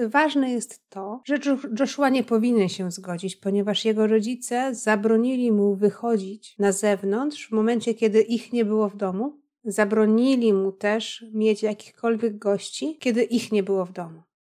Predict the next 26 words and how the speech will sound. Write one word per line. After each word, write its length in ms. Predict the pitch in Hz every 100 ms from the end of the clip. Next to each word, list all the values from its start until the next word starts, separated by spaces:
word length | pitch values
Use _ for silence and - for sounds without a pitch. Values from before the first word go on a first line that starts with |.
| _
Podczas 340 | 339 339 302
gry 380 | 240 226 240 233
w 140 | 208 _
baseball 800 | 254 269 262 233 247 262 254 -
Maddie 420 | 214 233 233 247
rzucała 640 | 240 240 - 240 226 220 208
do 320 | 202 208 202
niego 380 | 202 196 202 190
piłkę, 500 | - 226 220 - 349 381 -
a 160 | 226 226
on 260 | 240 254 -
odbijał 580 | 220 214 220 214 214 202
ją 280 | 196 190
kijem 320 | 190 - 208 196
baseballowym 880 | 190 202 196 180 180 233 269 269 _ _
i 160 | 247 262
w 120 | -
pewnym 480 | - 262 262 262 233
momencie 720 | 226 220 208 196 - 214 254
na 280 | 233 240 277
nieszczęście 840 | 294 269 - 262 226 196 - 202
ta 140 | 196 208
piłka 380 | 233 226 240
trafiła 580 | 233 - 208 - 220 214
Maggie 520 | 208 190 180 196 196
w 240 | 190 190